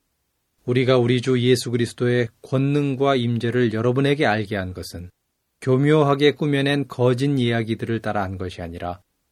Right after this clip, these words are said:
그분의 장엄함의 목격 증인이 되어서 한 것입니다. 그분이 하느님 아버지로부터 영예와 영광을 받으셨을 때 장엄한 영광에 의하여 이러한 말씀이 그분에게 들려왔습니다. "이는 내 아들,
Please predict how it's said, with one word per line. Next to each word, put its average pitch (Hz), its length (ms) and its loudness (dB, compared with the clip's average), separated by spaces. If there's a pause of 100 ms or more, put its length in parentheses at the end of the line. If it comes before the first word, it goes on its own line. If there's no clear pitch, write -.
그분의 110 500 -4
장엄함의 139 800 2
목격 123 420 0
증인이 120 340 -2
되어서 104 380 -6
한 98 160 -6
것입니다. 82 580 -12 (1000)
그분이 120 380 0
하느님 143 440 2
아버지로부터 113 920 -2
영예와 139 520 4
영광을 127 480 2
받으셨을 107 600 -6
때 82 380 -8 (440)
장엄한 123 560 0
영광에 120 440 0
의하여 117 520 0
이러한 139 440 2
말씀이 135 460 -2
그분에게 107 560 -4
들려왔습니다. 85 920 -10 (920)
"이는 127 420 2
내 117 160 0
아들, 101 500 -4